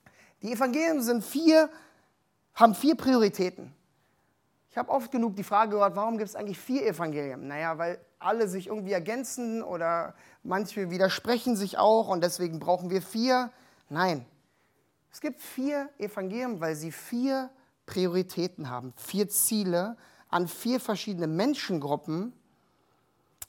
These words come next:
Wie an einem Unfallort von vier Perspektiven beschreiben sie die eine Sache in aller Wahrheit und Ausführlichkeit, mit anderen Perspektiven und anderen Zielen.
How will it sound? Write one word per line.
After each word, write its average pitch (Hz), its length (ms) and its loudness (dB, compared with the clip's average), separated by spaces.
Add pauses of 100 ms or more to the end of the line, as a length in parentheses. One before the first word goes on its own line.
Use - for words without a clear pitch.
(160)
Wie 185 320 -4
an 226 160 4
einem 208 220 0
Unfallort 240 1120 2 (480)
von 208 260 2
vier 277 360 2
Perspektiven 220 1120 -2
beschreiben 214 540 0
sie 180 160 -2
die 170 140 -6
eine 254 380 2
Sache 160 560 -4 (540)
in 165 140 -6
aller 196 480 0
Wahrheit 220 380 2
und 202 100 -6
Ausführlichkeit, 185 1080 -4 (420)
mit - 200 -4
anderen 269 480 2
Perspektiven 220 840 -4
und 214 140 -2
anderen 202 380 -2
Zielen. 185 540 -2